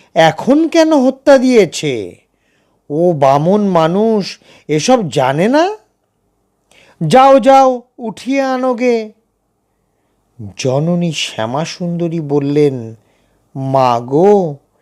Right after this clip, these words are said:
এত কথাই যখন বললে, তখন তো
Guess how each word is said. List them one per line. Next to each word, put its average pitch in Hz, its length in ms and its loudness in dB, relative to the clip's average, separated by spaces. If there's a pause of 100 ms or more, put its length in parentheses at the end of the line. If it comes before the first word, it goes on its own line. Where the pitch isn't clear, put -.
(480)
এত 143 360 0
কথাই 175 800 -4
যখন 185 640 -4
বললে, 131 760 -4 (800)
তখন 170 520 0
তো 214 240 -4